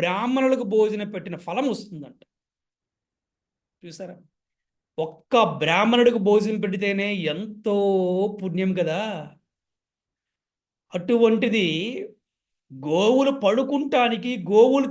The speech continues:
తిరగటానికి గనక ఎవరైతే భూమిని దానం చేస్తారో వారికి వంద మంది బ్రాహ్మణులకి భోజనం పెట్టిన ఫలితం వస్తుందంట. అలాగే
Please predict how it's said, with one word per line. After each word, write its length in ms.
తిరగటానికి 720
గనక 240
ఎవరైతే 340
భూమిని 400
దానం 280
చేస్తారో 480
వారికి 500
వంద 460
మంది 280
బ్రాహ్మణులకి 600
భోజనం 320
పెట్టిన 200
ఫలితం 320
వస్తుందంట. 460
అలాగే 360